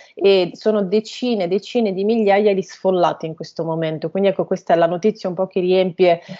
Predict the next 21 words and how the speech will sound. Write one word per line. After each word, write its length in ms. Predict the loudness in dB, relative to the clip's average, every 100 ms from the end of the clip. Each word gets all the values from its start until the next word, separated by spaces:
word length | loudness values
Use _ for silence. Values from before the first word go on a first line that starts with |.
| -20 _
tutti 280 | 0 2
i 140 | 0 2
giornali 960 | 2 2 0 0 2 2 2 0 0
e 40 | -4
si 200 | -4 -2
vede 260 | 2 2
come 180 | 0 0
appunto 320 | -2 -2 -6
il 80 | -4
governo 380 | 0 2 2 0
adesso 300 | -4 -6 -10
cercherà 500 | -10 -12 -6 0 0
di 240 | -2 -8
gestire 540 | -6 -6 -6 0 2 2
tutte, 380 | -2 -8 -8 -6
tutte 220 | -2 0
le 80 | -2
conseguenze 720 | -4 -8 -2 0 0 0 -6
anche 280 | -6 -8 -4
delle 260 | -2 -2
inondazioni. 840 | -4 -6 -6 -6 -6 -4 -4 -4 -8